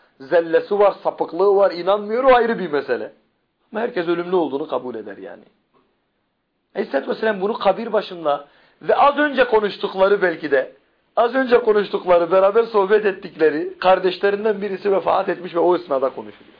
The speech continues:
Düşünebiliyor musunuz? Aleyhisselatü Vesselam nasıl ashabına hazırlık yaptırıyor?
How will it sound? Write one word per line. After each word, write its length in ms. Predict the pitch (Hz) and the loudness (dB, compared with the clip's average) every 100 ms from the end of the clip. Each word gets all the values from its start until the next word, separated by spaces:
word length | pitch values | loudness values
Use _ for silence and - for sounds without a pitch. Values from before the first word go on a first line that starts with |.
| _ _ - _ _ _ _ _ _ _ _ _ _ _ _ _ _ _ _ _ _ | _ _ -20 _ _ _ _ _ _ _ _ _ _ _ _ _ _ _ _ _ _
Düşünebiliyor 540 | - 185 240 240 302 285 | -10 0 0 2 -2 -2
musunuz? 500 | - - _ - _ _ _ _ _ _ - - _ _ _ _ _ _ _ - | -8 -20 _ -20 _ _ _ _ _ _ -20 -20 _ _ _ _ _ _ _ -6
Aleyhisselatü 420 | - 233 262 262 | -4 0 0 2
Vesselam 380 | 254 240 220 208 | 0 0 0 2
nasıl 220 | 220 220 | -2 -4
ashabına 640 | 180 165 170 156 165 151 151 | -6 -4 -4 -2 -2 -4 -4
hazırlık 580 | - 135 135 143 139 - | -12 -10 -6 -6 -6 -6
yaptırıyor? 460 | 127 - 123 107 | -8 -8 -20 -20